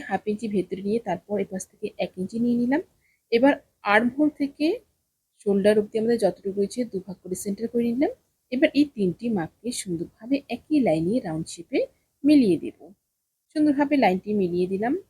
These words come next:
এবার নিয়ে নিব গলার পাশ থেকে, গলার পাশ থেকে নিয়ে নিব সাড়ে চার ইঞ্চি। সাড়ে চার ইঞ্চিতে মার্কিং করে নিলাম।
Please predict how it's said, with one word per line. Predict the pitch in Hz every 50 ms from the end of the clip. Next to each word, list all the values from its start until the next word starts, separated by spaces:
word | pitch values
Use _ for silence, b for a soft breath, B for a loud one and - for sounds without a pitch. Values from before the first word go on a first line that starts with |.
| _ _ _ _ _ _ _ -
এবার | 277 269 320 294 240 202
নিয়ে | 175 170
নিব | 170 175 180 175 202 262 370 539 - _ _ _ _ _ _ _ _ _ _ _ - 190
গলার | 180 175 175 175 170 -
পাশ | 170 170 180 - - -
থেকে, | 214 214 214 - 302 440 554 - _
গলার | - 233 285 294 - -
পাশ | 247 262 - -
থেকে | 294 285 - 294
নিয়ে | 269 247 240 233 240
নিব | 226 247 240
সাড়ে | - - 196 151 160
চার | 165 - 196 196 208
ইঞ্চি। | 214 214 208 - 254 320 539 -
সাড়ে | - - 208 170 170 -
চার | 185 175 185
ইঞ্চিতে | 185 190 _ - 202 202
মার্কিং | 196 185 196 - - 277 277
করে | - 277 269
নিলাম। | 277 277 285 320